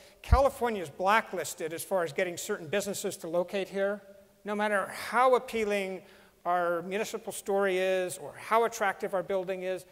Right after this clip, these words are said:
if it's in California, it's just not gonna get attention." Just, is that, now that's relevant. But so we've got un-, understanding how will we see real estate investments influenced by the competitiveness of places, social services, safety, and taxes.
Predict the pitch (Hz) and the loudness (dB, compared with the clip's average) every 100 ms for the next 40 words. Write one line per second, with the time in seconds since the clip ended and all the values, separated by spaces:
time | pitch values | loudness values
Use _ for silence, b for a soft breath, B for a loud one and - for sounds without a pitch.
0 | B B - 247 247 214 202 196 190 214 | B B 0 2 2 -4 0 0 0 -2
1 | 196 175 165 185 165 185 160 180 160 165 | -2 -2 -8 -10 -8 -6 -6 -6 -6 -8
2 | 151 165 175 - - - b b - 170 | -8 -6 -6 -6 -14 -20 b b -10 -8
3 | 165 175 170 165 185 190 190 - - - | -6 -8 -10 -4 0 0 -2 -10 -14 -20
4 | _ _ _ _ _ - 180 156 - 190 | _ _ _ _ _ -4 -2 -2 -4 -4
5 | 185 208 196 180 B B B B B - | -2 0 0 0 B B B B B -10
6 | 208 226 220 240 233 220 202 - 190 185 | 0 0 0 -10 -6 -6 -6 -4 -6 -6
7 | - - - 240 277 240 233 226 214 - | -16 -12 -2 2 2 4 4 4 0 -6
8 | 196 202 180 - 214 202 190 202 202 208 | -6 -4 -6 -8 -6 -4 0 0 0 -4
9 | 180 180 - 190 - 190 - 185 175 175 | -2 -6 -6 -10 -8 -8 -6 -6 -6 -10
10 | - 170 165 165 170 165 - 220 202 - | -4 -2 -2 -4 -8 -10 -2 -2 -2 -8
11 | - 202 190 - 180 - 202 - 180 196 | -4 -4 -4 -6 -10 -4 -4 -4 -8 -6
12 | 180 190 - 180 175 - 180 180 185 175 | -4 -6 -6 -8 -8 -4 -6 -4 -6 -6
13 | 160 151 180 165 - 156 | -6 -2 -2 -2 -6 -12